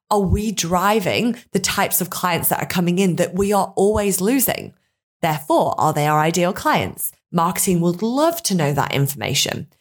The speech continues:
Same thing is that if we're winning clients, where did that lead come from? So again, we've got lots of different perspectives to bring in so we can learn from them as well. So that gives us our won leads and our lost leads or lost opportunities.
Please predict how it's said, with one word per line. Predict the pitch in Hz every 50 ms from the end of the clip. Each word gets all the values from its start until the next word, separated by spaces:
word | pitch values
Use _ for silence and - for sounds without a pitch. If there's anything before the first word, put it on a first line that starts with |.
| _ _ _
Same | - - - 240 226 233
thing | 226 254 247 226 208
is | 196 185
that | 190 - -
if | - - -
we're | 175 165 160
winning | 160 175 190 226 294 285 262
clients, | - - - 147 147 123 120 - -
where | 180 196 214 226
did | 247 208
that | - 190 - -
lead | 170 170 170 - -
come | - - 190 190 202
from? | 185 - 170 120 - - 151 - _ _ _ _ _ _ _ _ _ _ -
So | - 190
again, | 185 185 196 190 180
we've | 180 180
got | 180 190 - -
lots | 185 190 185 - 180 -
of | 202 190
different | 196 185 - 196
perspectives | - 175 - - - - - - - 180 156 -
to | - 165
bring | 147 156 156 160 160
in | - - 294 285 233 180 170
so | - - 180
we | 175 170
can | 175 - 180 165 160
learn | 160 160 151 156 165
from | 160 - 165 156 156
them | 151 151 143 147 143 - -
as | - 143 - -
well. | 139 113 76 69 - - _ _ _ _ _ _ _ _ _ _ _ - - -
So | - 214
that | 202 220 - -
gives | - 277 240 -
us | 262 226
our | 226 202 185
won | 170 185 180 175 180
leads | 170 170 170 165 165
and | - - 165 165
our | 151 151 151 139
lost | - 147 156 156 156 - -
leads | - 165 208 269 330 - -
or | - 139 143
lost | 156 160 151 - -
opportunities. | 156 - 147 - 175 160 165 160 - 185 202 233 226 -